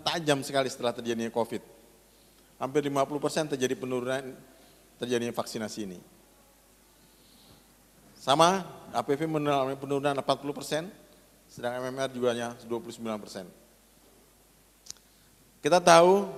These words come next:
batasan-batasan social distancing dan lain-lain, menjaga jarak, inilah yang menjadi kendala. Tetapi vaksinasi H P V dianju-, tetap dianjurkan oleh unicef,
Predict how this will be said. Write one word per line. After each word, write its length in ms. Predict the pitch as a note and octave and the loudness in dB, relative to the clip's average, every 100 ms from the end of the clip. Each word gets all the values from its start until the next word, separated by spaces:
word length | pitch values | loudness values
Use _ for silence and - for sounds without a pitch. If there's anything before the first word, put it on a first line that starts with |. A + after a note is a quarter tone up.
| - - - - - - - - _ _ _ - | -14 -20 -20 -20 -20 -20 -20 -20 _ _ _ 2
batasan-batasan 960 | C#3 D#3 E3 D#3 C#3 D3 D#3+ D#3+ D#3 D3+ - - - - - | 2 2 -2 2 4 4 2 -2 -4 -12 -20 -20 -20 -20 -20
social 400 | - C#3 C#3+ C#3 | -6 -2 2 2
distancing 720 | C#3 - D3+ D3 D#3 D3+ D3 | 0 -2 -4 -2 -4 -4 -4
dan 160 | C3+ C3 | -4 0
lain-lain, 480 | C3+ C#3 C#3+ C#3+ - - - - - - _ - | 0 2 0 -2 -12 -20 -20 -20 -20 -20 _ -14
menjaga 320 | A#2+ C3 C3 | 0 2 2
jarak, 340 | C3 C#3+ D3 C#3+ - | 4 4 4 0 -2
inilah 160 | D#3+ D#3 | 2 2
yang 80 | |
menjadi 180 | C3+ B2 C3 | 2 -2 2
kendala. 300 | B2 A2 F#2 - - - - - - - _ _ _ _ _ _ - - - - | 4 4 0 -8 -20 -20 -20 -20 -20 -20 _ _ _ _ _ _ -20 -20 -20 -14
Tetapi 640 | D#3+ G3 G#3+ G#3 C3+ C3+ F#3+ A3+ - - - - - | 2 6 6 6 2 2 -2 -10 -18 -20 -20 -20 2
vaksinasi 560 | D#3 D#3 F3 F3 E3 E3+ | 2 2 0 0 2 2
H 40 | E3 | 4
P 160 | G#3 | 2
V 80 | F3 E3 | 2 2
dianju-, 400 | C#3+ C#3 D#3 E3 - | 4 4 2 -4 -10
tetap 320 | - - G3 D3+ | -18 2 2 4
dianjurkan 480 | D3 C#3+ C#3+ D3+ | 0 2 2 2
oleh 160 | C3+ C3 | 0 -2
unicef, 320 | B2+ A2+ A2 | -2 -4 -6